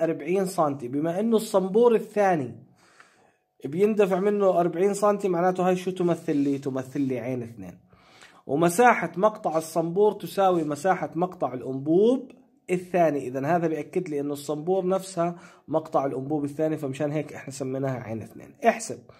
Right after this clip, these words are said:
أولًا سرعة جريان الماء في الأنبوب الأول. يلا، كيف بدي أحسب عين واحد يعني؟ نحكي له الحل، هذا مثال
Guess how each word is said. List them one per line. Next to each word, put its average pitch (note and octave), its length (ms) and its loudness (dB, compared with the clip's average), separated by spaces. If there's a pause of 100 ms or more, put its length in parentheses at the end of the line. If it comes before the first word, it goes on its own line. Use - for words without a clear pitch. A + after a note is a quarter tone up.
(440)
أولًا A3+ 600 6 (340)
سرعة F#3 380 0
جريان D#3 580 2
الماء E3 640 0 (1400)
في - 140 0
الأنبوب D3+ 840 0
الأول. B2+ 500 -4 (360)
يلا، F#3+ 280 6 (360)
كيف A3+ 180 0
بدي G#3 180 0
أحسب F#3 300 -4
عين F3+ 180 2
واحد D#3+ 420 0
يعني؟ C3+ 400 -8 (440)
نحكي F#3+ 420 0
له D#3+ 100 4
الحل، F#3+ 520 2 (580)
هذا D3 260 -2
مثال D#3+ 680 2